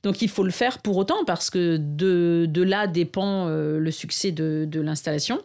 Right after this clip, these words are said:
Et donc, euh, il est clair pour moi qu'aujourd'hui, cette installation, elle ne peut plus se faire seule, tu vois. C'est trop lourd,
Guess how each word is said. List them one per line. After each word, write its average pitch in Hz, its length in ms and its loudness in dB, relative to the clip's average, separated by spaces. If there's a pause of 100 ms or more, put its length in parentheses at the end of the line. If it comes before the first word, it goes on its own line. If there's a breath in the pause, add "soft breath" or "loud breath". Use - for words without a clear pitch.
(1120)
Et 180 80 4
donc, 226 400 2
euh, 160 460 4
il 165 180 0
est 165 140 -2
clair 247 440 -2
pour 165 180 -2
moi 240 340 0
qu'aujourd'hui, 170 560 -2
cette 170 240 -4
installation, 151 640 -4
elle 160 100 0
ne 156 60 0
peut 151 180 -8
plus 254 220 -8
se - 160 -6
faire 160 280 -8
seule, 285 300 0
tu - 400 -20
vois. 190 160 -6 (320 loud breath)
C'est - 180 -6
trop - 220 0
lourd, 285 460 4